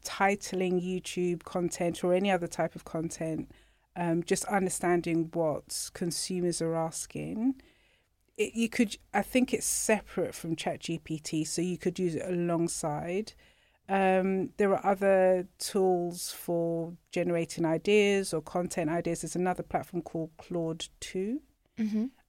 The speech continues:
Speaker 1: um, which I think was released last week. That might be quite useful to compare against Chat G P T, for example, um, against Claude two. So going back to A I,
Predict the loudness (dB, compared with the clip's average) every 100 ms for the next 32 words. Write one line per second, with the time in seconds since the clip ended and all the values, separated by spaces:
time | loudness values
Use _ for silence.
0 | -2 2 4 2 0 0 -6 -6 -10 -4
1 | -4 -4 -10 -6 -6 -4 -6 -6 -6 -6
2 | -8 -8 -6 -6 _ -20 -20 -20 -4 -2
3 | 0 -2 -4 -8 -8 _ -8 -6 -4 -6
4 | -8 -8 -8 -8 -4 -4 -4 -6 -4 -2
5 | -4 -4 -6 -6 -10 -10 -10 -10 -10 -12
6 | -6 -2 -2 -4 -8 -4 -4 -4 -4 -6
7 | -6 -10 -20 _ _ _ _ -6 -2 0
8 | 2 0 -2 -6 -8 -8 -6 -4 -4 -4
9 | 0 0 0 -4 -8 -6 -4 -4 -4 -6